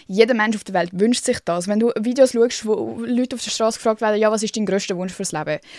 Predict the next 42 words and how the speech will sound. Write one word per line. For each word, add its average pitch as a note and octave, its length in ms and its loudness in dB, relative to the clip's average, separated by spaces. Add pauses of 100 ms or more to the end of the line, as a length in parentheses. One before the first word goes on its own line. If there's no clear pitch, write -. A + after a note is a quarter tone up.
(140)
„Ja, B3 160 10
s-, C4+ 120 -4
dass B3 220 -2
ich B3+ 160 -2
selbstständig A3 540 2
s-, - 260 -8
sein A#3 120 -4
kann, A3+ 180 0
dass G#3 100 -4
ich A3 80 -6
Freiheit F#3+ 460 -2
habe, F#3 220 -2
dass F#3+ 120 -6
ich G3+ 160 -6 (340)
bä, G3+ 180 6
bä, F3+ 100 0
bä.“ D3 280 -2
Aber G#3 160 2
ich C4 80 0
glaub, C4+ 140 0
das B3+ 160 -8
kommt B3+ 140 0
eben A3+ 440 0 (140)
<laughs> - 220 -14
so - 100 2
immer C4 280 2
so C#4 100 2
ein B3 80 4
bisschen, A#3 240 0 (220)
wenn G#3+ 460 4
man C4+ 140 4
eingesperrt B3 560 0
ist, - 180 -2
wenn G3 120 0
man A#3+ 120 0
eingespannt A3+ 640 -4
ist A3 220 -4
in - 180 -4
ein G#3+ 80 -4
Schema, G3 720 0
wenn G3 140 0
man G3+ 140 -2